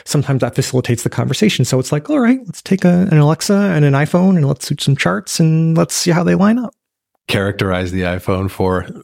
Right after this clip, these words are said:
Speaker 2: Alexa material?
Speaker 1: Well, it's actually the opposite. It's making the Alexa behave like an iPhone.
Speaker 2: Mm-hmm.
Speaker 1: So it's, "Oh, yeah, I used the, the vivid filter or the black and white
Speaker 2: Right.
Speaker 1: filter or the noir filter." And it's like,
Speaker 2: <laughs>
Speaker 1: "All right,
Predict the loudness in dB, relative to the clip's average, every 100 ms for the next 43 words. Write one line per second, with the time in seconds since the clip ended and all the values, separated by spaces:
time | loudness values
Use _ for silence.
0 | _ -4 -2 -2 -2 -2 -2 -4 -2 -6
1 | -8 -16 -20 -18 -6 -2 0 -2 -14 _
2 | _ -6 -4 -2 0 0 0 -2 -4 -4
3 | -2 -4 -4 -8 -10 _ -12 -4 -2 0
4 | 0 0 -2 -2 -4 -6 -6 -4 -2 -2
5 | -4 -2 -4 -4 -14 -12 -4 -2 0 -4
6 | -10 _ -8 -2 -2 0 0 0 0 0
7 | 0 -2 -4 -2 -2 0 -2 0 0 -2
8 | -2 -2 -2 -2 -2 -2 -2 -2 -2 -4
9 | -4 -2 -2 -2 -2 0 -2 -2 0 0
10 | 0 0 0 -2 -2 -2 -2 -2 -4 -2
11 | -4 -2 -2 -2